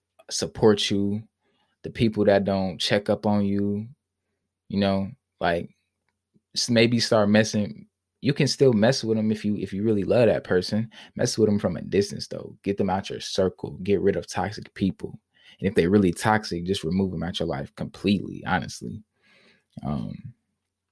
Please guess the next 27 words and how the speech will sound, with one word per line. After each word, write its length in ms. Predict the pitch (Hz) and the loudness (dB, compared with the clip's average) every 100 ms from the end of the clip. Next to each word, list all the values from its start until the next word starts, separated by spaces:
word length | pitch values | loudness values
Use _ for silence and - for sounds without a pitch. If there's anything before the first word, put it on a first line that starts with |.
| _ _ - | _ _ -10
stay 260 | - - 127 | -2 4 4
connected. 560 | 127 107 107 113 104 - | 6 6 6 4 -2 2
I 40 | |
mean, 120 | 104 | 2
stay 180 | 98 120 | 4 2
committed 400 | 123 110 117 123 | 4 6 6 6
even 260 | 120 117 113 | 4 4 4
when 160 | 107 | 4
things 320 | 101 110 113 107 | 4 4 2 2
get, 280 | 110 101 - - | 0 0 -6 -2
get 240 | 98 - | -2 0
tough, 380 | - 120 - - | 0 0 -2 -8
bro. 160 | - 98 | -6 -4
Like, 240 | - - _ - - _ - | -6 -12 _ -20 -20 _ -4
don't, 260 | 113 113 | -2 -2
don't 220 | - 131 113 | -2 0 4
give 180 | 110 | 4
up 180 | 117 - | 4 0
on 120 | 95 | -4
something 320 | - 98 - - | -2 -4 -4 0
easily, 340 | 107 98 92 | 2 2 0
bro. 160 | 90 87 | 0 0
You 160 | 95 | 0
start 340 | - 101 101 101 | 0 4 4 4
something, 420 | 98 107 98 90 | 0 -2 -4 -6
a 80 | 85 | 0
business, 760 | 92 104 101 101 92 92 | 6 6 6 2 -4 -6